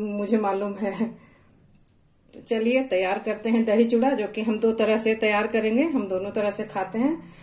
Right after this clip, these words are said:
और ये जो गुड़ है, हम पतला पतला slice में काट के लिए हैं। ये गुड़ भी हमारे यहाँ बिहार में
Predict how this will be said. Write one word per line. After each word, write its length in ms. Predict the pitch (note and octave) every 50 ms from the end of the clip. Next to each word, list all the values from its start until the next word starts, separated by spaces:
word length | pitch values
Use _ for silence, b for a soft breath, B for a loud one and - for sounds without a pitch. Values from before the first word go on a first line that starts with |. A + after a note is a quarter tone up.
| B B B - -
और 440 | G#3 G#3+ A3 A3+ A#3 A3+ A3+ A3+ A#3
ये 200 | B3 B3 C4+ C4+
जो 140 | B3+ C#4 A#3+
गुड़ 240 | A3 C4 C#4+ D4
है, 120 | D4 D4+ C#4
हम 120 | C#4+ C4+
पतला 240 | B3 A#3 A#3+ B3 C4+
पतला 280 | C4 B3+ A#3+ - B3 C4
slice 380 | C4 B3 A3 A3 A#3 C4 -
में 140 | B3 A#3 A3+
काट 280 | G#3+ G3+ F#3+ - - -
के 80 | G#3
लिए 220 | G3 G3+ F#3+ G3 G3+
हैं। 240 | G#3 B3+ D4 C#4+ B B B B B -
ये 100 | A#3+ D4
गुड़ 260 | C4 A#3 D4 E4+ F#4 F#4
भी 140 | F4 F#4
हमारे 400 | E4 E4+ D#4 D4+ D4+ D4 D4 D#4
यहाँ 680 | D4+ D4+ D#4+ C#4 D#4+ D#4 D4+ D4 D4 C#4+ C#4+ C#4 C#4 C4+
बिहार 360 | A#3+ C4 C4+ C4 C4 C4 C4+
में 340 | C#4 C#4 C#4 C4+ C4+ C4+